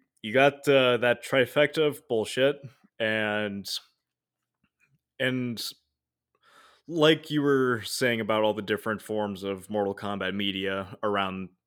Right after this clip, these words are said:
in the, in the mid to late nineties, it was a complete oversaturation. It was everywhere.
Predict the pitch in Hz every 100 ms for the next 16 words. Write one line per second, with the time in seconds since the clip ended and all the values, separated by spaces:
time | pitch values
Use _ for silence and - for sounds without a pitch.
0 | _ 104 95 95 92 107 101 98 98 -
1 | 95 92 90 92 87 85 85 - - 101
2 | 98 98 90 - 101 92 92 - 104 95
3 | - _ _ - 98 98 - 101 95 -
4 | 92 87 85 - 73 - 104 98 87 _
5 | _ _ 110 98 92 85 82 80